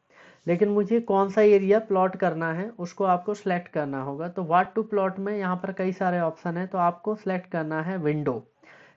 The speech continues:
विंडो मतलब है कि विंडो पे आप जाएंगे और विंडो पे जाने के बाद आप यहाँ से सिलेक्ट करेंगे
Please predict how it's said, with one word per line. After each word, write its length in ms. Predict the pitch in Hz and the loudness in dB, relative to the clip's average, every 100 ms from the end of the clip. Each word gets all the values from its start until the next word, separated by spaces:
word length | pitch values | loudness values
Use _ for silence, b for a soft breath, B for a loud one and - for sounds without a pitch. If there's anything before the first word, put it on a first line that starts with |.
| - | -4
विंडो 260 | 165 190 220 | 0 4 4
मतलब 340 | 220 220 214 | 2 4 4
है 80 | 226 | 4
कि 120 | 226 | 4
विंडो 340 | 190 185 185 202 | 4 4 2 4
पे 120 | 208 | 4
आप 160 | 196 180 | 4 2
जाएंगे 400 | 165 160 156 180 | 0 -2 -4 -8
और 240 | 190 180 | -6 -6
विंडो 300 | 165 180 185 208 | -4 -2 0 0
पे 140 | 208 | 2
जाने 300 | 180 170 185 | 2 2 0
के 100 | 185 | -4
बाद 280 | 185 190 190 - | -2 -4 -6 2
आप 240 | 175 196 | 2 2
यहाँ 280 | 196 175 175 | 0 -2 -4
से 160 | 175 202 | -6 -10
सिलेक्ट 400 | - 185 180 - | -4 -2 -4 -2
करेंगे 520 | 165 147 135 147 | -2 0 -2 -6